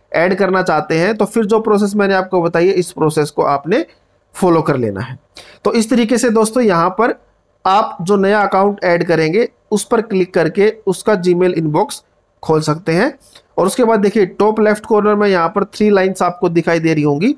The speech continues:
इन पर click करके आपको पूरी list भी शो हो जाएगी, जैसे कि आपका inbox, outbox, सेंट बॉक्स, ये पूरी लिस्ट शो हो जाएगी। तो इस पर क्लिक करके अलग-अलग यहाँ पर inboxes में आप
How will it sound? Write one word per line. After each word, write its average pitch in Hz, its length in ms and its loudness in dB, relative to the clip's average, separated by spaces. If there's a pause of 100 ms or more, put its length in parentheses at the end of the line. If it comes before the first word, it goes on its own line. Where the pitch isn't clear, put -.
(420)
इन 220 140 0
पर 214 140 0
click 190 300 -2
करके 185 360 0
आपको 170 300 0
पूरी 185 220 0
list 180 280 0
भी 180 120 0
शो 180 100 2
हो 156 80 2
जाएगी, 151 260 0
जैसे 170 280 -2
कि 185 120 -2
आपका 160 360 -2
inbox, 160 520 -2
outbox, 156 600 -2
सेंट 151 280 -2
बॉक्स, 170 360 -4 (380)
ये 170 100 0
पूरी 202 320 2
लिस्ट 208 180 0
शो - 80 0
हो 180 80 2
जाएगी। 160 300 0
तो 202 120 0
इस 185 120 -2
पर - 140 -4
क्लिक 175 280 -2
करके 170 280 0
अलग-अलग 156 520 0
यहाँ 135 180 0
पर 262 240 -4 (1300)
inboxes 151 500 -2
में 185 240 -2 (400)
आप - 280 -4